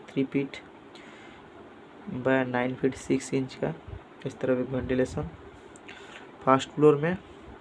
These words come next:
ऐसे आते ही इस तरफ यहाँ पर आपका dining hall और stair, इसका size आठ feet by आठ feet का। इस तरफ with thirteen feet four inch।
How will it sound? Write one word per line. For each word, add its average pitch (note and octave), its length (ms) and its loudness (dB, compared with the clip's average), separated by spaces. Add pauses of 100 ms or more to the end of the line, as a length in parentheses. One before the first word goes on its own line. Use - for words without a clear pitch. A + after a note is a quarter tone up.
(120)
ऐसे C3+ 240 -2
आते B2+ 280 2
ही C#3 120 2 (500)
इस - 80 -16 (100)
तरफ C#3 420 0
यहाँ C3 160 0
पर C3+ 180 4
आपका C#3 340 0 (680)
dining B2+ 460 4
hall D3+ 240 4 (760)
और A#2+ 160 -4
stair, C#3+ 380 4 (2500)
इसका C#3 320 2
size C3+ 360 4
आठ C3+ 160 6
feet - 180 -2
by C#3 100 6
आठ C3+ 220 4
feet C3+ 200 0
का। D3+ 200 2 (640)
इस - 180 -14
तरफ D#3+ 240 -4 (1120)
with C3+ 300 2
thirteen C3 340 0
feet C3+ 300 -2
four C3 300 2
inch। D3 340 -4